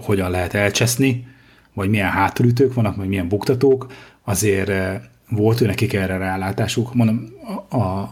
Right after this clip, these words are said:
a kulcsfiguráknak közötte. Tehát ennek ellenére azt gondolom, hogy, tehát, hogy maximálisan én úgy gondolom, hogy ez egy szerethető brigád, ugyanakkor az látszik az, hogyha valaki, tudod, fejlesztőként jön egy másik cégből, vagy egy, mondjuk egy nagy cégből, a triple A játékokat csinált, és megcsinálja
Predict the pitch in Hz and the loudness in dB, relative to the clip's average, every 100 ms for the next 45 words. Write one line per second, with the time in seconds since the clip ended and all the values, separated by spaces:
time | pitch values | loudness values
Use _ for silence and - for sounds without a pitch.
0 | - _ - - 104 - 107 101 101 92 | -16 _ -10 -2 0 0 -2 -4 -6 -6
1 | 110 - 104 104 - 113 101 117 113 135 | -6 -4 -6 -6 -6 -8 -4 0 2 4
2 | 120 113 110 107 110 110 117 104 - 117 | 2 2 2 2 2 2 2 0 -6 -8
3 | 98 - - 110 110 127 107 - 107 98 | -8 -10 -4 -2 0 2 2 0 -2 -2
4 | 101 101 95 98 95 - - - 98 - | -2 -2 0 -2 -4 -8 -16 -6 -6 0
5 | 107 110 - - 98 95 107 127 143 143 | 2 2 0 0 0 0 2 2 2 -2
6 | 120 - - - - _ - - 156 131 | -4 -12 -20 -20 -20 _ -20 -12 -2 2
7 | 117 117 120 - 123 123 120 113 110 120 | 4 4 2 2 2 2 2 0 2 2
8 | 98 113 113 - 101 104 101 98 113 113 | 2 0 -2 -2 -4 -2 -2 -2 -4 -2
9 | 101 95 107 104 101 - 104 90 98 95 | -4 -4 -2 0 0 -2 -6 -6 -8 -8
10 | 107 98 95 98 - 101 95 104 - - | -6 -6 -8 -10 -8 -8 -6 -8 -8 0
11 | 113 120 135 135 135 120 - - - - | 2 6 4 4 2 0 -6 -18 -20 -20
12 | - - - 107 90 98 104 101 101 104 | -20 -20 -8 -4 -2 0 0 0 0 0
13 | 113 - 123 117 117 107 104 - 110 104 | 0 2 2 4 4 2 -2 -4 -4 -2
14 | 98 95 104 120 120 - 95 120 110 101 | -4 0 0 0 -2 -8 -2 0 0 0
15 | 104 113 101 113 92 92 92 92 92 | 0 0 0 -2 -2 -2 -2 -2 -4